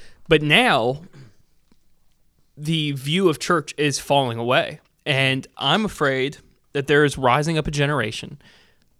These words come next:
that does not know the works of the Lord, that doesn't worship God because they wholeheartedly love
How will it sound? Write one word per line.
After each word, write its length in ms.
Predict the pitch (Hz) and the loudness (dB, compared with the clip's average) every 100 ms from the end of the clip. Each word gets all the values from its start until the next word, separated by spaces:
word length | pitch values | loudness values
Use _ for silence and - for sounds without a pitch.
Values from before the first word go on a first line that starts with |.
| _ | _
that 400 | 147 143 143 135 | 0 0 0 0
does 220 | 151 139 135 | 4 4 2
not 180 | 131 123 | -2 -2
know 140 | 117 | -6
the 60 | 113 | -6
works 260 | 110 - | -8 -12
of 80 | 117 | -14
the 80 | 117 | -10
Lord, 360 | 165 269 - _ - - _ | -8 -8 -10 _ -20 -20 _
that 420 | 135 123 131 _ | 0 0 -4 _
doesn't 480 | - 175 165 170 135 | 8 8 8 2 -2
worship 600 | - 151 185 185 170 135 | 0 6 8 8 2 0
God 340 | 143 165 160 139 | 2 4 4 2
because 400 | 135 160 139 127 | -2 -2 -2 0
they 140 | 143 | -2
wholeheartedly 880 | 117 - 180 156 170 160 147 135 127 | 0 8 8 8 2 2 0 0 -2
love 500 | 127 143 156 156 | 2 2 4 0